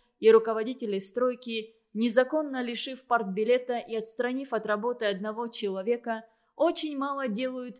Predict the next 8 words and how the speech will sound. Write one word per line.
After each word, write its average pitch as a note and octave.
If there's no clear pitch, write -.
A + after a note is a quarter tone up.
для A3
действительного B3
очищения A#3
организации G#3+
и B3
производства G#3+
от G#3+
врагов. G3